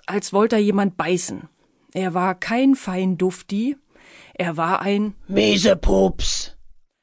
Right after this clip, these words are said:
Speaker 1: An dem Tag, um den es nun gehen soll, wachte der Miesepups auf und rollte sich gemütlich in seinem Nest hin und her. Das Nest bestand aus Moos, das von ihm selbst abgefallen war. Draußen war gerade Herbst, und da fielen einem Kastanien auf den Kopf, wenn man rausging.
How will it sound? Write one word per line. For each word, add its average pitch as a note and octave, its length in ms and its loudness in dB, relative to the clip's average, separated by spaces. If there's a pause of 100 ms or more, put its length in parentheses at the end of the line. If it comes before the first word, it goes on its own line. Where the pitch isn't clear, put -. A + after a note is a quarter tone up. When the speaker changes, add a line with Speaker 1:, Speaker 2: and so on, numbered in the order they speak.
(300)
Speaker 1:
An F3 160 -4
dem B3 220 2
Tag, C4+ 400 -2
um A3 140 0
den A3+ 180 2
es - 140 -4
nun G#3+ 180 4
gehen A#3+ 320 4
soll, E3 460 -6 (100)
wachte F3+ 320 -4
der A3 140 4
Miesepups A#3+ 600 0
auf B3+ 280 -2
und F#3+ 140 -2
rollte A3 380 0
sich G#3+ 220 -8
gemütlich F#3+ 600 -4
in F3+ 80 -4
seinem F3+ 220 0
Nest F3+ 320 -2
hin D#3+ 120 -6
und - 220 -10
her. E3 260 -16 (480)
Das E3 160 -2
Nest A3 340 0
bestand F3+ 440 -4
aus D#3 180 -8
Moos, G3+ 380 0
das F#3 160 -6
von G3+ 180 0
ihm F3+ 120 0
selbst F#3 420 -2
abgefallen D3+ 640 -10
war. - 260 -16 (460)
Draußen G3 340 2
war F3+ 160 2
gerade E3 360 -2
Herbst, - 500 -10 (340)
und F#3 140 0
da F#3 80 2
fielen G3+ 300 2
einem F3 160 0
Kastanien F3+ 680 -2
auf C#3+ 140 -10
den D3+ 160 -10
Kopf, - 300 -8
wenn E3+ 100 0
man E3+ 120 0
rausging. D3+ 600 -6